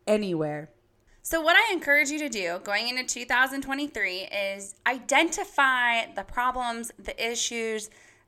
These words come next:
the situations, the things in your life that you are not satisfied with.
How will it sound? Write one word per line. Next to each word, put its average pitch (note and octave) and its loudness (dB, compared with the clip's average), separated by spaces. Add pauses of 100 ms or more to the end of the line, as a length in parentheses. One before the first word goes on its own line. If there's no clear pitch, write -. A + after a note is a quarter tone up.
the G3+ 2
situations, C4+ -2
the G3 -6
things F4+ -4
in D4+ -4
your C4 0
life G3 0
that F#3+ -8
you A#3+ -4
are F#3+ 2
not G3+ 0
satisfied - -8
with. - -14